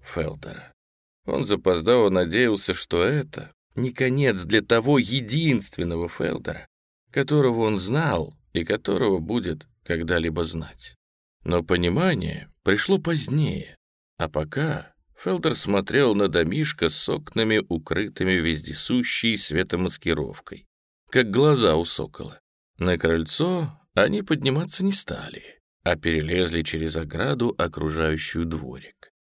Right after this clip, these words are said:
Они даже не удивились, обнаружив, что задняя дверь не заперта. Очутившись в доме, Фелдер огляделся по сторонам. Они находились в опрятной кухоньке с сосновым столом и двумя стульями.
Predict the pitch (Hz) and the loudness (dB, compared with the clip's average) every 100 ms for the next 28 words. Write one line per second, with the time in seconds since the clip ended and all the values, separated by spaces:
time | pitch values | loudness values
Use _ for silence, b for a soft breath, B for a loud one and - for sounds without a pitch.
0 | _ _ - 170 143 127 101 92 90 82 | _ _ 0 2 6 6 6 4 2 2
1 | 87 98 117 101 - 85 80 85 135 151 | 2 4 4 2 2 0 2 4 6 6
2 | 131 120 - 95 87 113 175 123 110 92 | 4 2 2 2 4 4 4 4 4 4
3 | 87 117 120 101 104 90 80 82 - - | 4 6 6 4 2 2 0 -2 -4 -14
4 | - - _ _ _ - 95 135 147 247 | -16 -18 _ _ _ 2 2 0 -2 -2
5 | - 85 78 85 180 185 170 156 110 _ | -2 -2 -2 -2 0 2 2 0 0 _
6 | - - - - - 151 151 123 101 123 | -6 0 0 2 2 2 2 2 4 2
7 | 127 98 85 78 - 82 78 76 - _ | 2 -2 -4 -6 -6 -6 -6 -12 -16 _
8 | _ _ _ - 160 185 160 107 95 87 | _ _ _ 2 4 6 6 4 4 2
9 | 135 139 104 87 90 78 165 170 160 160 | 4 4 2 2 0 2 0 2 -2 -4
10 | - - 101 95 95 90 - 87 - - | -4 -2 0 0 0 -2 -2 -4 -2 -4
11 | 76 - 127 113 87 - 80 98 170 175 | -4 -2 2 2 0 0 0 2 0 0
12 | 151 - 190 147 92 90 120 - - 76 | -4 -2 0 2 0 0 -4 -8 -12 -14
13 | - - - - | -16 -20 -20 -20